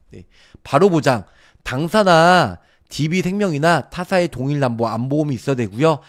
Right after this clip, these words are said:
일 년 이상 유지가 되어 있어야 돼요. 해당 담보로 일단은 뭐,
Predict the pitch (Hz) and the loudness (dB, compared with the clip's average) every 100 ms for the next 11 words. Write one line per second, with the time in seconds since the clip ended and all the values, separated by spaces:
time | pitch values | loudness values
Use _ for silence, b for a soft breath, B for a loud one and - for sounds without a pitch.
0 | B - 185 214 214 196 123 110 147 165 | B -14 -6 -4 -2 -2 -4 -6 0 2
1 | 135 117 - 101 98 95 90 - B B | 2 -2 -4 -8 -8 -10 -12 -16 B B
2 | - 202 214 202 117 120 120 165 196 175 | -8 -4 -4 -4 -6 -8 -4 0 0 -2
3 | b b 117 127 127 131 117 117 110 | b b -10 -8 -6 -8 -2 -2 -2